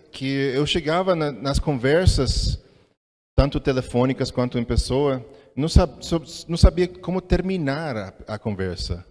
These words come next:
Claro que não ia falar "tchau" e desligar o telefone.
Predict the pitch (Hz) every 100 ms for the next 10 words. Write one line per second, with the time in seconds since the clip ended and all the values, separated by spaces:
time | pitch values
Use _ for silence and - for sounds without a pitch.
0 | _ _ _ _ _ _ - - _ _
1 | _ _ _ - 226 214 - 165 175 165
2 | 165 156 151 - - - - - 165 123
3 | 117 - - - _ _ 147 143 147 135
4 | 139 135 139 139 - 175 147